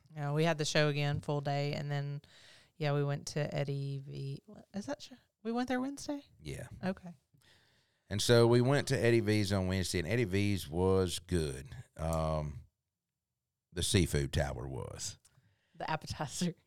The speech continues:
Speaker 2: The appetizers were fantastic at Eddie V's. Uh, I don't know if they were just having a bad night or what, but
Speaker 1: Yeah.
Speaker 2: our steaks and meal kinda come out before the salads and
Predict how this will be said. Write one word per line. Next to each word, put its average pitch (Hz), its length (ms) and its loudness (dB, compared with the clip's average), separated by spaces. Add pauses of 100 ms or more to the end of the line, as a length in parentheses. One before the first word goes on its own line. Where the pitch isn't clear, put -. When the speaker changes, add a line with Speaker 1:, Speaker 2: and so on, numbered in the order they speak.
(180)
Speaker 2:
The 95 140 2
appetizers 107 800 6
were 82 200 4
fantastic 92 880 4
at - 100 0
Eddie 98 260 4
V's. 98 680 4 (100)
Uh, 78 400 2 (480)
I 95 80 2
don't 92 140 2
know 95 80 2
if 87 80 -2
they 90 100 2
were 90 120 2
just 85 120 -2
having 82 300 2
a 76 60 -4
bad 76 360 2
night 78 280 -2
or 69 120 -8
what, 78 460 -2 (100)
but 71 220 -10 (400)
Speaker 1:
Yeah. - 160 -20 (280)
Speaker 2:
our 87 100 0
steaks 90 480 0
and 80 100 -2
meal 85 240 2
kinda 80 220 0
come 78 200 0
out 80 280 2
before 80 320 -4
the 71 60 -4
salads 78 840 2
and 67 400 -10